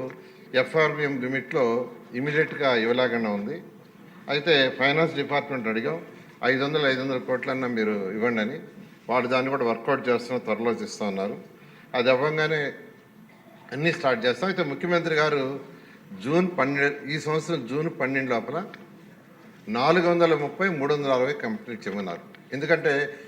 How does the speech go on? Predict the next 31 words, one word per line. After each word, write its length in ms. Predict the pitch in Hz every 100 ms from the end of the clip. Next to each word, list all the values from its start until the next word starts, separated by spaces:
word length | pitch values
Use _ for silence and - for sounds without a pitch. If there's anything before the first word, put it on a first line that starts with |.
| -
ఈ 80 | 127
సమస్యలన్నీ 600 | - 131 151 - 165 165
వాళ్ళకి 280 | 165 135 127
ఎక్కువ 200 | 113 147
వచ్చినాయి 320 | 131 135 120
కాబట్టి 500 | 107 101 98 175 202 - - - -
అవి 160 | 110 113
కంప్లీట్ 460 | 117 123 131 147 120
చేయమన్నారు, 440 | 117 113 117 151
ఇన్ఫ్రాస్ట్రక్చర్ 760 | 170 123 143 139 123 - 107
చేయమన్నారు. 480 | 107 107 104 110 156 - - - -
అది 120 | 120
కంప్లీట్గా 480 | 117 117 127 147 151 120
జూన్ 200 | 120 135 131
పన్నెండు 260 | 120 120
లోపల 340 | 110 104 131 175 - - - - - -
నాలుగు 340 | 110 127 156 160
వందల 160 | 156
ముప్పై 500 | 139 131 - 165 190 131
and 200 | 127 113
మూడు 140 | 127
వందల 160 | 131 123
అరవై 200 | 117 113
కంప్లీట్ 460 | - 104 120 110
చేస్తాం. 360 | 110 107 185 214 - - - 139
మిగతావి 340 | 160 175 175
కూడా 180 | 170 160
టేకప్ 440 | 139 135 135 -
చేసేటట్టు 360 | 120 - 117 -
జరుగుతుంది 400 | 104 104 - 85
అధ్యక్ష. 220 | 90